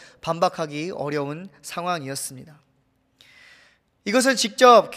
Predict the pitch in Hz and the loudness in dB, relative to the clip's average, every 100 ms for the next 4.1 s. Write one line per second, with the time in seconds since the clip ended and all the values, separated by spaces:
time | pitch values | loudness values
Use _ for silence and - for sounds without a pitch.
0 | - 175 165 196 208 247 233 185 175 247 | -8 -4 -2 0 2 2 4 2 0 -2
1 | 240 190 190 165 127 120 - 180 208 190 | -4 -4 -4 -4 -10 -10 -4 -4 -2 0
2 | 170 196 - 160 190 185 185 147 147 151 | 0 -2 -6 -2 2 2 0 -4 -4 -6
3 | 160 165 190 196 190 160 143 - 151 131 | -8 -10 -8 -6 -8 -10 -10 -12 -14 -18
4 | 143 | -20